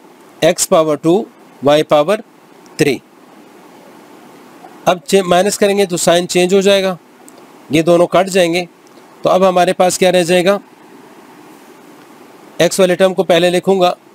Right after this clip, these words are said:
एक्स power two y power three और उसके बाद आएगा minus y power five।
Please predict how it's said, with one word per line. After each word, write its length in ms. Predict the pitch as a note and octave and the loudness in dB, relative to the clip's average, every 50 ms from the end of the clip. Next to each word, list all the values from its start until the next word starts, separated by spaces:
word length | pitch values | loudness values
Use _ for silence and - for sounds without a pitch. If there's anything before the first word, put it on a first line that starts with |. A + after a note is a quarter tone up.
| - - | -2 -2
एक्स 200 | D#3+ E3+ - - | -2 -2 -2 -2
power 280 | - F#3+ E3+ E3 E3+ E3+ | 0 0 0 2 0 -2
two 260 | E3 - E3 F#3 A#3 C4 - - - - - - - - - - | 0 0 0 0 -2 -4 -8 -16 -20 -20 -20 -20 -20 -20 -8 -2
y 220 | B2+ D3 D#3 D#3+ | 2 2 2 2
power 320 | D3+ - E3+ E3 E3+ E3+ D3+ | 2 0 0 0 0 -2 -2
three 280 | - E3 E3 G#3 B3+ - - - - - - - - - - - - - - - - - - - - - - - - - - - - - - - - - - - - - - - | -2 -2 -2 -2 -4 -8 -12 -20 -20 -20 -20 -20 -20 -20 -20 -20 -20 -20 -20 -20 -20 -20 -20 -20 -20 -20 -20 -20 -20 -20 -20 -20 -20 -20 -20 -20 -20 -20 -20 -20 -20 -20 -6 -2
और 280 | D#3 F3+ F3+ E3 F3 F3+ | 0 0 2 0 0 -2
उसके 280 | - D#3 - - - F#3 | -6 -8 -8 -4 0 0
बाद 200 | F3 F3+ F3+ F3 | 2 2 0 0
आएगा 300 | - D#3+ D#3 E3 E3 F3+ F3 - - - | 0 0 0 0 0 -2 -4 -6 -8 -4
minus 500 | B2+ C#3+ D3 D#3 F3+ G#3+ A3 - - - - - - - - - - | -2 0 0 0 0 -2 -2 -4 -8 -12 -16 -20 -20 -20 -20 -16 -4
y 220 | - C3+ D3 D#3 D#3 | 0 0 2 2 0
power 340 | - E3 D#3 D#3+ F3 A3+ A3+ - _ _ _ _ _ _ - - - - - - - - - - - - - - - - | 0 0 0 2 0 -2 -4 -8 _ _ _ _ _ _ -20 -20 -20 -20 -20 -20 -20 -20 -20 -20 -20 -20 -20 -20 -20 -10
five। 340 | - - C#3+ C#3 C#3 C#3+ | -4 -2 0 0 0 -2